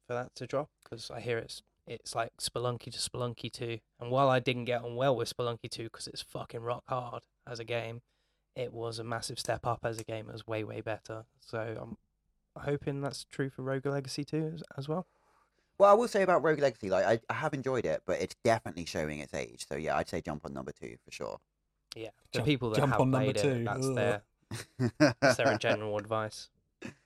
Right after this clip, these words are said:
Speaker 2: Yeah,
Speaker 1: No,
Speaker 2: yeah.
Speaker 1: that's cool though, 'cause, you know, that's right up my street. But also, I know that you, you don't really play those kinds of games, Koi, so it's
Speaker 2: No,
Speaker 1: nice
Speaker 2: but
Speaker 1: when
Speaker 2: it
Speaker 1: you
Speaker 2: got me,
Speaker 1: do.
Speaker 2: it got me sort of onto a little roguelike, um,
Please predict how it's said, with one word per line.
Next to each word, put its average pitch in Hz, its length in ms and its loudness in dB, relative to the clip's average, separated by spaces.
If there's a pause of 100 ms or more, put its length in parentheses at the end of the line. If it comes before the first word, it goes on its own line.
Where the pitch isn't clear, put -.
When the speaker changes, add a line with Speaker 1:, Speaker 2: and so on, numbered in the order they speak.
(200)
Speaker 2:
Yeah, 64 280 0 (260)
Speaker 1:
No, 160 80 8
Speaker 2:
yeah. 147 60 8
Speaker 1:
that's 175 160 6
cool 185 240 4
though, 127 200 6
'cause, 127 280 -4
you 143 100 -2
know, 123 140 2
that's 110 280 -2
right 117 220 0
up 117 120 -8
my 120 160 -6
street. 120 360 -8
But 120 220 2
also, 123 460 -2
I 120 160 2
know 120 420 -4 (380)
that 117 160 -10
you, 117 160 -14
you 131 100 -10
don't 123 220 -6
really 120 240 -10
play 139 260 -4
those 131 220 -2
kinds 131 280 -4
of 131 60 -8
games, 135 300 -6
Koi, 127 280 -8
so 135 200 -10 (140)
it's - 160 -10
Speaker 2:
No, 180 180 6
Speaker 1:
nice 175 180 4
Speaker 2:
but 143 140 8
Speaker 1:
when 147 100 8
Speaker 2:
it 147 60 2
Speaker 1:
you - 40 -4
Speaker 2:
got 185 140 4
me, - 80 2
Speaker 1:
do. - 60 2
Speaker 2:
it - 100 0
got 185 160 2
me 175 180 0
sort - 200 0
of 131 60 0
onto 151 280 0
a - 20 0
little 127 220 2
roguelike, 123 520 4 (280)
um, 107 720 -2